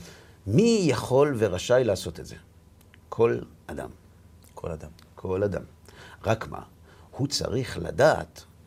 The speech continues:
Speaker 1: מה יש בארון הספרים, כדי שכשהוא יחליט, הוא לא ימצא את עצמו מחליט נגד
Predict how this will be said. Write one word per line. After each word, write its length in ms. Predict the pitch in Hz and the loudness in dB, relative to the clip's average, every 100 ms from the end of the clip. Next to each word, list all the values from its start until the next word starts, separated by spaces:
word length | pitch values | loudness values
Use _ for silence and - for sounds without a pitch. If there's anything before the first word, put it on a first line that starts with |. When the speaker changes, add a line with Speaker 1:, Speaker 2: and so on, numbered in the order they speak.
| - | -10
Speaker 1:
מה 160 | 101 101 | -6 -2
יש 280 | 101 117 | 0 0
בארון 360 | 87 85 87 104 | 0 0 0 -2
הספרים, 600 | 98 - 110 147 202 175 | -4 -2 0 2 4 2
כדי 400 | 165 110 92 95 | -2 -4 -2 -2
שכשהוא 560 | 82 82 - 87 82 131 | -4 -6 -4 -2 0 4
יחליט, 580 | 120 - 175 214 185 107 | 4 2 2 2 0 0
הוא 100 | 113 | 4
לא 120 | 151 | 4
ימצא 260 | 147 151 | 4 4
את 120 | 151 143 | 4 4
עצמו 200 | 139 139 | 0 0
מחליט 400 | 135 160 180 180 | 0 2 0 2
נגד 440 | 123 226 170 160 | 4 4 8 6